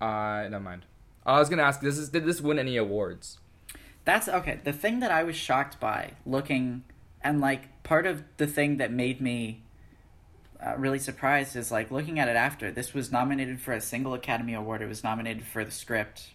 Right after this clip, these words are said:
Speaker 2: or no, it might have been nominated for Rosamund Pike's performance. Um, but, like, overall, a lot of people were like, "This is a good movie, but it's not Seven." It's like, well, fuck you,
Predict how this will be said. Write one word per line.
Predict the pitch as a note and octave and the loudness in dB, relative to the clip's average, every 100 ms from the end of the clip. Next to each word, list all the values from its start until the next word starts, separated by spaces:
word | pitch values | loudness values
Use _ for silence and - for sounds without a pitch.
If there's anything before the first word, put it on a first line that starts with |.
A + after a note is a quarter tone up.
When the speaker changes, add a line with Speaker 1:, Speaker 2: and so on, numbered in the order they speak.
| - - | -14 -4
Speaker 2:
or | B2+ | 0
no, | C#3+ C3+ | 2 2
it | A#2+ | 2
might | C#3 | 0
have | D#3 | 2
been | C#3 | 0
nominated | C3 B2+ B2+ A#2+ A#2 | 0 0 -2 -4 -8
for | - A#2 A2 - - | -4 -4 -6 -16 -10
Rosamund | B2 A#2 A#2 G#2 G#2+ | -6 -4 -4 -6 -4
Pike's | A2+ - | -6 -6
performance. | A2+ - G#2+ A2 - - - - - - - | -10 -4 -4 -4 -8 -12 -16 -20 -20 -20 -6
Um, | - A#2 A#2+ A#2 - - - - - | 0 2 2 -2 -10 -20 -20 -12 0
but, | |
like, | D3 D3 | 0 2
overall, | D#3 F3+ E3+ C3 C#3 E3+ D#3+ - - | 0 0 4 6 6 2 -2 -18 -4
a | - | 4
lot | D#3 F3 | 6 6
of | E3+ | 2
people | E3+ E3+ D3+ | -2 0 0
were | D#3 | 2
like, | D3 D3 - - - - | 2 0 -14 -20 -20 -4
"This | B3+ A#3 | -2 0
is | A3 G#3+ | 0 0
a | |
good | G#3+ G3+ F#3+ | 2 0 0
movie, | G3 D#3+ | -2 0
but | A#2 B2 | 0 -2
it's | B2+ | 2
not | D3 B2+ | 2 2
Seven." | - C#3 C3 A2 | 2 2 2 -4
It's | - F#3 | -4 -4
like, | E3 - - | -4 -10 -8
well, | D#3 F3+ | -6 0
fuck | A#3+ A3 A3+ | 4 4 2
you, | F#3 C3 | 0 0